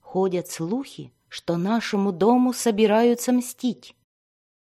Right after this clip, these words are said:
«Какое семейство?» настойчиво спросил Дайнин, в то время как Дзирт в замешательстве отступил,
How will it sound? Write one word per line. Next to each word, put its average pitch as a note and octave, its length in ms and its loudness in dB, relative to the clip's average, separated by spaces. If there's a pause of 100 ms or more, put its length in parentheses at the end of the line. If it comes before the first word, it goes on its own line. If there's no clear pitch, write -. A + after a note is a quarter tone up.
(720)
«Какое A#3+ 540 4
семейство?» A#3 920 2 (520)
настойчиво G3+ 720 2
спросил F#3+ 520 0
Дайнин, A#3+ 640 2 (240)
в - 100 -20
то F3+ 160 0
время A3 340 4
как F3+ 300 0
Дзирт G#3 440 -2
в A3+ 40 -6
замешательстве B3 920 2
отступил, G#3+ 680 0